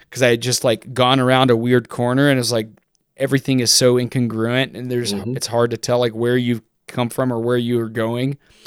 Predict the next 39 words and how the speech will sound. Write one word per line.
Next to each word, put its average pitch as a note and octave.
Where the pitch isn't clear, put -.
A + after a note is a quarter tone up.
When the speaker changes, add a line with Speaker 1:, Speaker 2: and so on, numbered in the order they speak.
Speaker 1:
So, A#2+
um, A2+
that C3
was, B2
uh, G#2+
that D#3+
was E3+
a C3+
thought C#3
that B2
I A#2+
had, A#2
you B2
know, A#2
that A2+
it's, C#3
it's E3
really, F3
as -
fun D#3
as C#3+
it C3
is, C#3
it's -
a B2
place B2+
you B2
kinda C3
gotta B2
be B2
on B2
the A2+
lookout A#2+
and A2
kinda C3+
know A#2
where B2
to A2+
go, A#2+